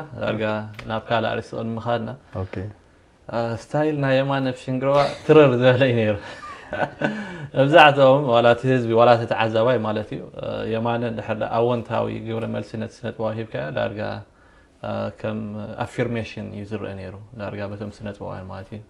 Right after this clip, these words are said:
Speaker 1: አ፣ ካይ-፣ ማለት ከምዚ፣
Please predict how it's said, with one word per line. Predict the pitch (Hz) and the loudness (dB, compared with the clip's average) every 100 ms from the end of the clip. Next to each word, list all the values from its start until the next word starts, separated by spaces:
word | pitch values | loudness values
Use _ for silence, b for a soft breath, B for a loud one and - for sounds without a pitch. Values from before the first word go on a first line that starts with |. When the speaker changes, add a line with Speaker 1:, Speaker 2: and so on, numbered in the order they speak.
| _ | _
Speaker 1:
አ፣ | 101 101 98 98 110 b b b b _ - | -14 -12 -14 -16 -18 b b b b _ -8
ካይ-፣ | 117 117 117 110 | -4 -4 -6 -8
ማለት | 113 123 120 | -4 -4 -4
ከምዚ፣ | 113 113 110 | -6 -6 -4